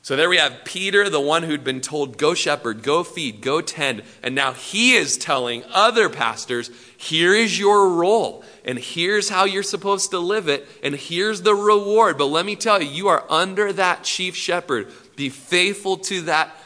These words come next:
chief shepherd." And so Peter would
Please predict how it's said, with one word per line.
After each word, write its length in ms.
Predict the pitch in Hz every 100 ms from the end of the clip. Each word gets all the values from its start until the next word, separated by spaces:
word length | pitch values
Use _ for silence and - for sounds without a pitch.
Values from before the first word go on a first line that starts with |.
| -
chief 640 | - - 175 175 180 - -
shepherd." 640 | - - 170 180 107 101 - _ _ _ _ _ _ _ _ _ _ - _ _ _ -
And 120 | 123
so 160 | 175
Peter 400 | 165 - 190 208
would 300 | 110 120 120